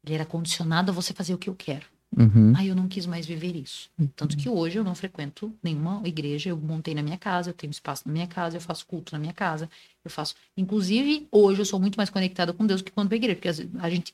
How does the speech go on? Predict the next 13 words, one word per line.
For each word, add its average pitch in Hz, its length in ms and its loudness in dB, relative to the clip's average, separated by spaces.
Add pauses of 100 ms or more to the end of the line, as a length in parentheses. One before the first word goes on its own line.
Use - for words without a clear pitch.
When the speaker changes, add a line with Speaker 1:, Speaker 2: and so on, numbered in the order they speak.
Speaker 1:
cria 190 280 0
aquela 170 280 -2
ideia 180 300 2
de 202 80 -2
se 185 100 -8
conectar 190 360 -4
com 190 100 -6
Deus 175 120 -2
quando 180 120 -8
tá 202 60 2
na 214 60 0
igreja, 180 280 0
né? 165 100 -2